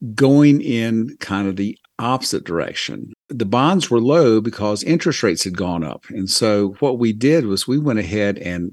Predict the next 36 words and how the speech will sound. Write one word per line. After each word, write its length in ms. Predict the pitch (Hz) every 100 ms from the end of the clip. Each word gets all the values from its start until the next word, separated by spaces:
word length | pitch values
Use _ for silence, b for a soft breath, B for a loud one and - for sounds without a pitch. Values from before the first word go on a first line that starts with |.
| -
sold 500 | - - 135 139 123
off 340 | 107 180 185 - -
the 220 | 104 90
bonds 640 | 80 87 78 82 135 - - B B B
and 180 | 120 110
took 260 | - 143 -
the 100 | 120
losses 640 | 110 120 151 165 - 60
and 240 | 90 95 92
booked 360 | 156 175 -
those 340 | 110 98 90 80
losses 760 | 85 73 55 - 50 - - -
and 240 | 104 101 95
then, 420 | 110 110 107 104 B B B -
uh, 280 | 101 98 98
you 180 | 143 131
know, 140 | 90
repositioned 800 | 101 113 110 113 107 95 101 95
back 280 | 95 92 92
into 380 | 113 107 113 101
some 240 | 101 104
other 400 | - 104 98 90 98
bonds 400 | 92 85 92 92
that 180 | 92 95
didn't 220 | 95 87
cause 340 | - 90 85
us 100 | 85
to 120 | -
have 200 | 85 90
to 120 | - 78
take 320 | - 90 -
what's 160 | 73
called 260 | - 90 85
a 80 | 73
wash 540 | 73 87 104 104 107
sale, 480 | - - 67 71 87